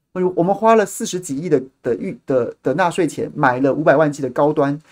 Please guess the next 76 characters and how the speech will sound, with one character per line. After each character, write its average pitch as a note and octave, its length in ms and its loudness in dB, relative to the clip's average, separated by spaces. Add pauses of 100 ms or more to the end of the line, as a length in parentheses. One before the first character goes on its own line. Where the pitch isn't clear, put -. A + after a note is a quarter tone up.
(140)
然 D#3+ 100 2
后 G#3 80 4
呢， F3+ 100 2
高 G#3 160 2
端 G#3+ 140 2
没 F3+ 120 -2
有 G3+ 100 -2
人 C3 100 -2
要 E3 140 0
打， - 240 -10 (140)
然 C#3 120 -6
后 F3+ 80 -4
你 D#3+ 160 -2
把 B2+ 120 -4
它 C3 40 -8
送 F3+ 160 -12
到 E3+ 80 -4
友 B2+ 140 -6
邦 C3 180 -4
去， C#3 240 -10 (280)
平 F3 140 -6
均 A3 160 -2
一 F3+ 120 -6
剂 G3 140 -10
要 F3+ 100 4
花 F3+ 160 -2
我 D#3 40 2
们 A#2+ 100 -4
八 E3 140 -4
百 C#3 120 -2
八 D3 140 -2
十 - 140 -10
一 C#3+ 120 -6
元， C#3 200 -6 (100)
难 C#3 120 -4
道 F3 120 -2
我 C#3+ 60 -2
们 B2+ 120 -8
没 C3+ 80 -4
有 C3+ 80 -2
资 C#3 140 -14
格 - 120 -10
知 - 160 -18
道 - 180 -8
吗？ - 100 -20 (520)
我 F3+ 80 -2
们 F#3+ 80 0
没 G#3+ 80 2
有 G#3+ 80 2
资 D#3+ 160 -6
格， D3 180 2 (200)
资 F#3 180 -8
格 D#3 100 4
知 D3+ 140 -4
道 E3 140 2
这 D#3 100 -8
些 D#3+ 160 -4
钱 - 240 -8
花 D3 200 -4
哪 A#2+ 140 -4
里 G#2+ 60 -10
去 - 200 -14
了， - 180 -12
怎 - 120 -10
么 A#2+ 100 -4
样， D3+ 180 2
怎 B2+ 120 -8
么 B2 60 -4
样 D3+ 160 -2
利 D3 140 -6
用 C3+ 160 -2
了 - 80 -16
吗？ D3 200 -14 (520)
然 C#3 100 -4
后 F3 100 -2
呢， D3 240 -2